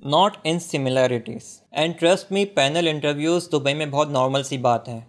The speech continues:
इसलिए be prepared for panel interviews।" चौथी टाइप है ग्रुप इंटरव्यू। ये तब होता है जब आप एक ही जॉब के लिए एक ही वक्त में डिफरेंट कैंडिडेट से मिलते हैं। ग्रुप दो से दस कैंडिडेट्स पर मुश्तमिल हो सकता है। वो आपका टीम वर्क, कम्युनिकेशन,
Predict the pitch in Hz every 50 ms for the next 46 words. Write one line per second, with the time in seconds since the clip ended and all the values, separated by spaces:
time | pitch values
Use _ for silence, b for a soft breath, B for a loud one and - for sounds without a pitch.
0 | _ _ _ 165 170 170 - 175 170 175 180 180 151 135 147 165 165 165 - 143
1 | 151 151 - 156 156 165 160 - - 160 147 143 - - 139 135 127 127 123 120
2 | 120 113 - 120 110 110 113 113 113 - - - - - 160 160 180 180 208 202
3 | 202 175 151 156 160 156 196 202 170 135 147 156 170 165 139 135 127 135 131 127
4 | 117 120 117 113 113 113 _ _ - 156 185 202 202 - 190 196 214 202 185 151
5 | 139 - 135 131 135 139 151 180 175 170 175 170 165 - 165 165 175 180 - -
6 | 160 156 160 165 - 220 226 175 147 143 127 127 127 - 147 139 139 151 165 175
7 | 165 - - 156 175 190 185 - - 170 180 180 147 147 135 - - - 143 165
8 | 180 160 135 139 131 - 156 160 170 156 - 139 131 127 127 123 131 143 143 139
9 | - 151 135 127 123 117 - 123 120 120 120 113 113 117 _ _ - 135 170 202
10 | 233 233 185 151 165 185 202 196 - 226 185 139 143 190 196 - - 165 143 139
11 | 131 135 123 131 139 160 160 - - 190 190 165 147 - - - 135 135 143 147
12 | 127 123 120 - 120 113 - - 123 117 120 113 110 110 _ - 156 190 233 -
13 | - 165 170 190 202 - - 240 240 220 240 - 185 185 185 180 156 139 127 123
14 | 117 - - - _ _ _ _ _ _ 180 180 196 208 208 208 202 - 175 170
15 | 165 160 - - 139 120 120 117